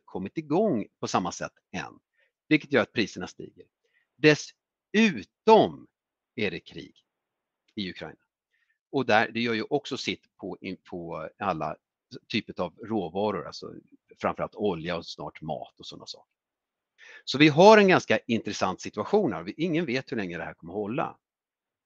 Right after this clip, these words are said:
hålla på snarare. Så inflationen har vi pratat om, äh, nämns ju.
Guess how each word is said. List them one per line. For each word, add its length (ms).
hålla 200
på 220
snarare. 300
Så 240
inflationen 680
har 80
vi 100
pratat 400
om, 220
äh, 260
nämns 460
ju. 180